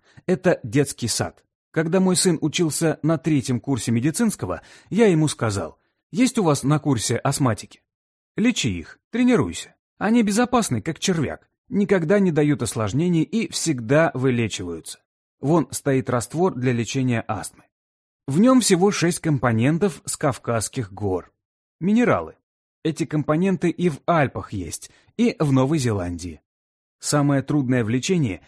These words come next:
сочетать растворы, учитывая клинические проявления. У меня одних только растворов для закапывания в нос пятьдесят шесть штук.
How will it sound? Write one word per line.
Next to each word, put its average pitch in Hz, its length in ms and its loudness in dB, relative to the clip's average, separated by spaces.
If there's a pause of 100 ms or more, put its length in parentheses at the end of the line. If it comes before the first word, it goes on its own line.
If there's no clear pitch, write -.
(160)
сочетать - 560 -2
растворы, 165 640 0
учитывая 165 640 -2
клинические 135 720 -2
проявления. 131 640 -4 (520)
У 139 80 0
меня 151 280 4
одних 143 420 -2
только 151 460 2
растворов 143 640 0
для 135 180 0
закапывания 151 720 0
в 147 100 -4
нос 160 380 2
пятьдесят 120 580 -2
шесть 95 320 -4
штук. - 440 -6